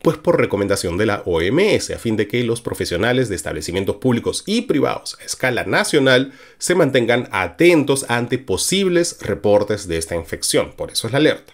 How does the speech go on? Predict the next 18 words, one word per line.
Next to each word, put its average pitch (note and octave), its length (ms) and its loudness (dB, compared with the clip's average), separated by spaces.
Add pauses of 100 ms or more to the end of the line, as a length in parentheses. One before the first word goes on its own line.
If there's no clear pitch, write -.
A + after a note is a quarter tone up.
(120)
Esta B2+ 180 0
es D3+ 120 2
una E3+ 100 4
hepatitis C3+ 480 0
que F#2 80 0
afecta A2+ 400 -2
a G2 60 -4
menores B2 500 2
de C#3 140 4
dieciséis A2+ 580 -2
años E3+ 260 2
y - 40 -4
sobre E2 220 -4
todo C3+ 120 2
a E3+ 60 2
menores C3+ 260 2
de C3+ 100 2
diez. - 440 -2